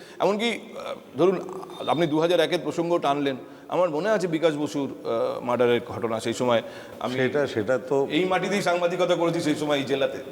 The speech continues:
Speaker 2: এটা তো আপনারা, আপনি সাংবাদিকতা করেছেন, আপনি জানেন, ইছাপুরের সমস্ত মানুষ জানে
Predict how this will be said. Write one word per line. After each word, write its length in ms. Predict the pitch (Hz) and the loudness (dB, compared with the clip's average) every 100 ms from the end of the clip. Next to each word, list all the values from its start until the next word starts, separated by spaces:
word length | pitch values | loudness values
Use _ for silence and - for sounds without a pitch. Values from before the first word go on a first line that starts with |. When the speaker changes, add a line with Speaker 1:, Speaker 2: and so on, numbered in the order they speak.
| 107 | -6
Speaker 2:
এটা 200 | 98 123 | -2 0
তো 140 | 113 | 2
আপনারা, 520 | 135 113 - 127 135 123 | 2 2 2 2 4 2
আপনি 240 | 101 123 | 0 -4
সাংবাদিকতা 680 | 110 110 117 120 123 135 131 | -4 -2 0 2 2 2 2
করেছেন, 420 | 131 131 143 123 | 2 2 2 2
আপনি 360 | 104 - 131 123 | 0 0 -2 2
জানেন, 380 | 135 135 135 131 - - | 2 2 0 -4 -8 -8
ইছাপুরের 800 | 131 - 131 123 127 135 123 101 - | -6 -2 -2 0 2 2 2 -4 -6
সমস্ত 400 | 107 135 143 - | -4 -2 -2 0
মানুষ 420 | 127 113 107 82 | 2 2 0 -4
জানে 160 | 92 | -4